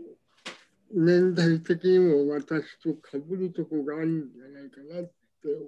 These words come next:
思って聞いてます。あの、エレベーター、さっき、あの、印象に残っ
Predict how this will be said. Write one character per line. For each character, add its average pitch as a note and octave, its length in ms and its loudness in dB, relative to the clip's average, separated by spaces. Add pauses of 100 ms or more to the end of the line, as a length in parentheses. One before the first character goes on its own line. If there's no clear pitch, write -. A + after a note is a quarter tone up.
(640)
思 C#3+ 200 -8
っ C3+ 40 -8
て B2+ 160 -12 (440)
聞 D3 100 -4
い C3+ 40 -10
て C#3+ 140 -10
ま C3+ 200 -6
す。 G#2+ 80 -18 (2000)
あ E3 100 -8
の、 F3+ 120 2 (3000)
エ F#3+ 80 4
レ F3+ 140 8
ベ F#3+ 100 2
ー F#3 120 6
タ F3 60 -2 (1600)
ー、 F3 80 -4
さ - 240 -4
っ - 140 -4
き、 E3+ 100 -10 (180)
あ A#3 40 -18
の、 G#3+ 920 -8 (460)
印 F3+ 240 4
象 F3+ 180 2
に F#3 100 2
残 F#3+ 220 4
っ - 160 0